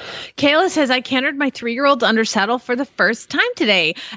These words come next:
And now I'm, like, planning our whole show schedule for the next two years."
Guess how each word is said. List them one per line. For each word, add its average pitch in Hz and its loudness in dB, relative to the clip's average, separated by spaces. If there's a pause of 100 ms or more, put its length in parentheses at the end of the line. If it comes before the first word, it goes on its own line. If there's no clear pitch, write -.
And 311 2
now 403 4
I'm, 359 0
like, 311 -2
planning 440 0 (100)
our 381 2
whole 392 0
show 415 0
schedule 339 -2
for 285 -10
the 233 -6
next - -12
two 440 2
years." 233 -2